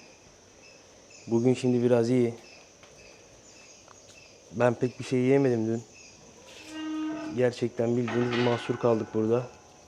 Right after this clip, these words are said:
Bugün hava güzel, güneşli. Yani şu anlık güneşli. Yoksa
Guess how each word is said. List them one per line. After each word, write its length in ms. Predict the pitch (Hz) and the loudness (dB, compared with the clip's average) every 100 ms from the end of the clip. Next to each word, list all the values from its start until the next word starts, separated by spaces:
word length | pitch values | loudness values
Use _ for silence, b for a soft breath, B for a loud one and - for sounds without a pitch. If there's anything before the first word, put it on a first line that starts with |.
| - - - - - - - - - - - | -20 -20 -20 -20 -20 -20 -20 -20 -20 -20 -12
Bugün 300 | 110 120 117 | -6 -2 0
hava 220 | 120 120 | 2 2
güzel, 320 | 120 113 113 113 - - - - | 2 2 0 -2 -10 -20 -20 -10
güneşli. 540 | 113 120 117 - 113 113 - - - - - - - - - - - - - - | -2 0 -2 -4 -4 -6 -10 -20 -20 -20 -20 -20 -20 -20 -20 -20 -20 -20 -20 -6
Yani 400 | 110 110 107 110 - - | -2 0 0 -4 -6 -12
şu 200 | - 127 | 0 2
anlık 300 | 120 117 104 | 2 0 -2
güneşli. 440 | 110 107 - 101 - - 110 | -4 -4 -6 -8 -8 -14 -6
Yoksa 560 | 117 110 - 120 110 | -4 -2 0 0 0